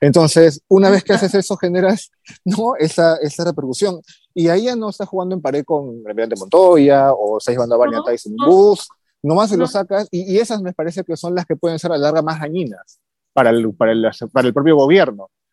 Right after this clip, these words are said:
Speaker 1: ¿no?
Speaker 2: Sí.
Speaker 1: Una marcha así, así, esa es la que te genera un deterioro serio, ¿no? La imagen junto que estamos hablando al inicio de, de Perdió el Pueblo. Esa
Speaker 2: Sí.
Speaker 1: imagen es bien fuerte y esa es la que ese tipo de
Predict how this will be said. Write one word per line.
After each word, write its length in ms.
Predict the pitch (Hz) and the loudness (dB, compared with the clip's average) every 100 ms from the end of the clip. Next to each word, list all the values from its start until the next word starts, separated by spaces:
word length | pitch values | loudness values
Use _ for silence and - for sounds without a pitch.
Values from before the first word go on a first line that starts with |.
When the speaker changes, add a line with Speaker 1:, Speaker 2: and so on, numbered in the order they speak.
| _ | _
Speaker 1:
¿no? 220 | 139 151 220 | -10 -6 -6
Speaker 2:
Sí. 60 | 202 | -4
Speaker 1:
Una 180 | 190 185 | -4 -4
marcha 240 | 180 175 | -6 -8
así, 220 | 170 190 180 | -8 -4 -4
así, 300 | 170 170 180 | -4 -6 -8
esa 180 | 180 196 | -8 -8
es 20 | |
la 100 | 190 | -6
que 100 | 175 | -6
te 120 | 135 | -8
genera 300 | - 127 147 | -8 -4 -4
un 120 | 165 | -4
deterioro 640 | 165 160 123 139 151 165 - _ _ _ _ _ | -4 -4 -2 -2 0 -2 -6 _ _ _ _ _
serio, 460 | - 247 123 95 | -4 -4 -4 -10
¿no? 200 | 117 165 196 | -4 -2 0
La 140 | 190 | 0
imagen 320 | 175 254 269 | 2 0 0
junto 240 | 196 247 233 | 0 -2 -2
que 60 | |
estamos 180 | 214 226 | -6 -6
hablando 120 | 233 | -4
al 40 | 214 | -4
inicio 240 | 233 233 | -4 -2
de, 100 | 208 | -2
de 160 | 165 151 | -4 -6
Perdió 260 | 151 160 196 | -4 -2 -4
el 60 | |
Pueblo. 460 | 165 208 117 95 90 _ _ _ _ _ _ - | -2 -4 -4 -10 -18 _ _ _ _ _ _ -6
Esa 320 | 247 240 196 | 0 0 0
Speaker 2:
Sí. 40 | 160 | -2
Speaker 1:
imagen 340 | 170 175 165 | -6 -8 -2
es 180 | 170 143 | -2 0
bien 280 | 160 196 147 | 0 0 -2
fuerte 500 | 151 151 113 95 101 | 2 2 2 -4 -6
y 160 | 131 131 | -2 -2
esa 180 | 131 156 | -2 -6
es 40 | |
la 120 | 156 | -6
que 100 | 120 | -6
ese 240 | 110 117 123 | -6 -6 -4
tipo 260 | 131 135 | -2 0
de 140 | 120 | 0